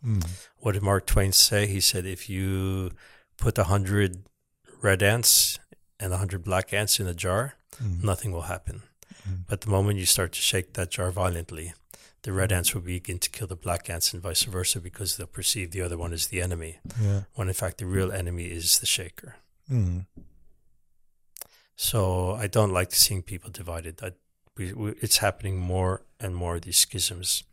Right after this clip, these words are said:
Speaker 1: Mm.
Speaker 2: pitting people, societies, nations,
Speaker 1: Mm.
Speaker 2: cultures. It's been going on for a long time, but, um, it
Speaker 1: Mm.
Speaker 2: operates like that,
Speaker 1: Yeah.
Speaker 2: right? But
Speaker 1: Mm.
Speaker 2: that, that's a whole nother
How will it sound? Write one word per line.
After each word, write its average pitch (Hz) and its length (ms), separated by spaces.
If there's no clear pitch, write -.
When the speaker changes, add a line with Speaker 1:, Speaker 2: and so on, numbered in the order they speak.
Speaker 1:
Mm. 95 320
Speaker 2:
pitting 107 300
people, 92 560
societies, 90 1040
nations, 95 560
Speaker 1:
Mm. - 40
Speaker 2:
cultures. - 480
It's - 120
been 123 140
going 110 240
on 85 180
for 87 460
a 98 80
long 80 240
time, 104 340
but, 87 340
um, 90 320
it 120 160
Speaker 1:
Mm. 90 100
Speaker 2:
operates 82 480
like - 180
that, - 460
Speaker 1:
Yeah. 82 100
Speaker 2:
right? 98 200
But 104 100
Speaker 1:
Mm. - 20
Speaker 2:
that, 120 240
that's 123 240
a 110 60
whole 98 220
nother 92 460